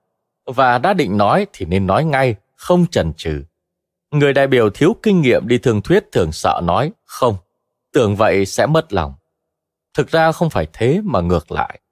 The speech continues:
Khi phát biểu trong thương thảo, ta càng nói rõ thì sẽ càng tránh hiểu lầm. Chần chừ, do dự, rón rén, tiếng nấc, tiếng không sẽ làm cho đối tác khó hiểu,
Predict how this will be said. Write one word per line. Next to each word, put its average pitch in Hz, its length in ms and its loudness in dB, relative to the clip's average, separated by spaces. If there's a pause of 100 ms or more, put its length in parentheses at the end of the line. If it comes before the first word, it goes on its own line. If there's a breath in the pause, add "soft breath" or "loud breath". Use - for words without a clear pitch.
(500)
Khi 113 160 2
phát 190 260 -2
biểu 98 280 0
trong 156 280 -2
thương 151 200 0
thảo, 80 340 -6 (440)
ta 185 100 0 (120)
càng 95 240 2
nói 98 200 2
rõ 147 320 2 (240)
thì 131 120 0
sẽ 208 160 2
càng 101 360 -2
tránh 143 280 -2
hiểu 131 240 0
lầm. 76 280 -4 (420)
Chần 113 220 0
chừ, 113 340 2 (220)
do 135 340 -2
dự, 104 260 -2 (380)
rón 98 300 0
rén, 107 260 0 (340)
tiếng 117 280 2
nấc, 190 180 0 (180)
tiếng 131 180 -2
không 139 300 0 (240)
sẽ 208 160 0
làm 120 240 2
cho 160 120 0
đối 147 200 2
tác 202 220 0
khó 147 260 0
hiểu, 113 340 -2